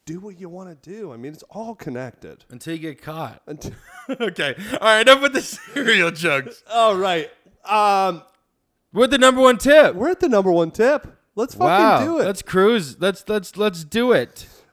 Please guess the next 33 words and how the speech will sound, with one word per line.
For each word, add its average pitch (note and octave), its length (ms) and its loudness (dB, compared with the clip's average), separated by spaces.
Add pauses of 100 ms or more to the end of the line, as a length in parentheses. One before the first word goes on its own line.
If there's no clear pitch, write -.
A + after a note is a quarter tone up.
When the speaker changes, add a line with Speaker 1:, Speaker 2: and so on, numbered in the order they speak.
Speaker 1:
Um, F3 420 0 (280)
the C#3+ 120 -4
Speaker 2:
I F#3 40 0
got, - 160 4
Speaker 1:
number G#3 240 2
Speaker 2:
it's G#3+ 220 2
gonna F3 140 4
Speaker 1:
one F3 200 4
Speaker 2:
get E3+ 100 -4
dark G3 260 2
soon. D#3+ 200 -4
I C3+ 80 -2
gotta D3+ 180 0
Speaker 1:
tip. C3+ 60 0
Speaker 2:
get D3+ 140 -2
to G3 100 -6
the D3 80 -6
park. F3 580 0 (1000)
<laughs> E3 80 -16 (2500)
Speaker 1:
<laughs> - 920 -8
I'm D4 180 -10
meeting B3+ 320 -2
someone G#3 380 0
at G3+ 140 -2
the F#3 100 -2
Speaker 2:
I'm F3 160 -2
Speaker 1:
park. F#3+ 120 0
Speaker 2:
meeting G#3+ 220 0
someone F3 320 0
at D3+ 80 -4
the D3+ 60 -12
park. D#3+ 520 -2
Speaker 1:
That's, - 220 -8